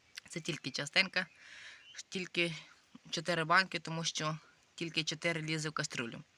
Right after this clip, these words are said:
Потім ще замаринуємо. Кабачків є, слава Богу, достатньо.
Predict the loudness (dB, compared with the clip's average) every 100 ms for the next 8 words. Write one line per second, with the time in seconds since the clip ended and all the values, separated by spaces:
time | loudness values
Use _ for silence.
0 | -12 -12 -12 -2 -2 0 0 2 4 4
1 | 2 -2 -2 -4 -4 -6 -8 -10 -20 -20
2 | -20 -18 -8 -2 2 2 2 2 4 2
3 | 4 2 2 0 0 -2 -4 _ _ -2
4 | 0 2 2 2 0